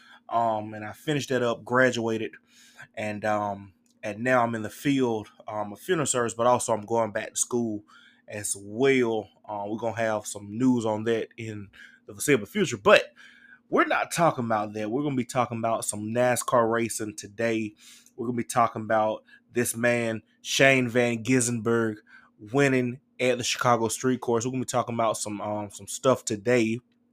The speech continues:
So feel free to just get ready, uh, for it, because we about to go deep into it.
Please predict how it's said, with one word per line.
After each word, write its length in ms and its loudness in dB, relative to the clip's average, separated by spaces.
So 340 0
feel 240 6
free 220 6
to 60 4
just 220 0
get 140 4
ready, 640 2
uh, 260 0
for 340 2
it, 40 -6
because 320 -2
we 60 -2
about 200 2
to 60 -4
go 400 0
deep 320 -2
into 880 -4
it. 300 -4